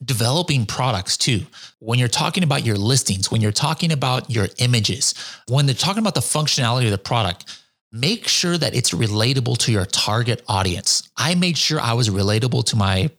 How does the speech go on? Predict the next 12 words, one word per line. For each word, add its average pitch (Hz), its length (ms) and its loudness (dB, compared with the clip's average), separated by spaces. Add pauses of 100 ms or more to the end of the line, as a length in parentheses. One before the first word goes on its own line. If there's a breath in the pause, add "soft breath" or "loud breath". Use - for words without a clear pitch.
(120)
target 117 520 -2
Zumba 120 680 0
students. 135 540 0 (500 loud breath)
So 143 200 0
you 135 200 2
guys 175 240 0
need 147 180 0
to 135 80 0
do 131 180 0
that 120 320 0
as 98 180 0
well. 98 480 -2